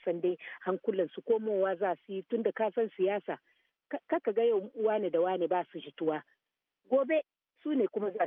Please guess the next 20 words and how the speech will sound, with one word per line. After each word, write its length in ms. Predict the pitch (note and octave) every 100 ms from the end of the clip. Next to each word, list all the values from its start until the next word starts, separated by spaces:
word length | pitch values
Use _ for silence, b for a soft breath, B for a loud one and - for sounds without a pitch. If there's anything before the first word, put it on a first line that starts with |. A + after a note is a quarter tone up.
| -
su 60 | D#3+ F3+
ji 120 | F3+
jituwa, 480 | D#3+ - F#3 F3 B3+ B B -
na 180 | G#3 E3
haka 220 | F#3 F3
kuma 240 | G3 F#3
a 80 | F3
ce 200 | - F#3
gashi 320 | D#3+ D3 - -
gashi. 320 | D3 - D3
Kenan 400 | G3 F#3+ A#3 B3 B B B _ - E3
jituwa 380 | F#3 - B3+ B3
ina 220 | C4 G#3
tsammani 460 | - F#3+ G#3+ G#3 G#3+
a 100 | F3+
Nijar 360 | F3+ E3+ G#3 F#3+
kowa 500 | - A3 G#3+ G#3+ G#3
zai, 300 | F#3+ G#3 F#3 F3
za, 160 | G3+ F3+
za 180 | A3